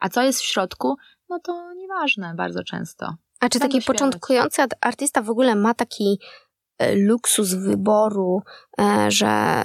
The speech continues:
Speaker 2: że chce zachować twoją tw-, swoją twórczość, tego, co jest, a nie stać się produktem,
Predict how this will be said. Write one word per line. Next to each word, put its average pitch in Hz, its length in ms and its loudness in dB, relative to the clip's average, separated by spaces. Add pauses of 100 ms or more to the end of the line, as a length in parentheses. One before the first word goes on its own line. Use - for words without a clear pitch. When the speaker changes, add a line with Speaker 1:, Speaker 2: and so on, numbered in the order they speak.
(100)
Speaker 2:
że 214 160 -2
chce - 200 -2
zachować 220 540 0
twoją 208 340 0
tw-, - 400 -2
swoją 226 360 2
twórczość, - 540 0
tego, 226 220 0
co 220 140 -2
jest, 233 300 2
a 202 60 2
nie 226 160 4
stać - 220 -2
się 214 140 2
produktem, 233 880 0